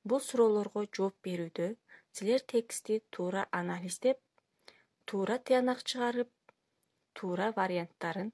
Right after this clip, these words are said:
белгилөөгө аракет кылгыла. Анда эмесе бул жерде тексттин биринчи бөлүгү тууралуу суроо турат.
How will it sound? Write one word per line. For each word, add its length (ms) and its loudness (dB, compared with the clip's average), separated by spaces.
белгилөөгө 640 -2
аракет 440 -2
кылгыла. 400 -4
Анда 300 0
эмесе 360 2
бул 180 0
жерде 360 4
тексттин 640 -6
биринчи 480 -2
бөлүгү 400 -4
тууралуу 540 -4
суроо 320 4
турат. 460 -10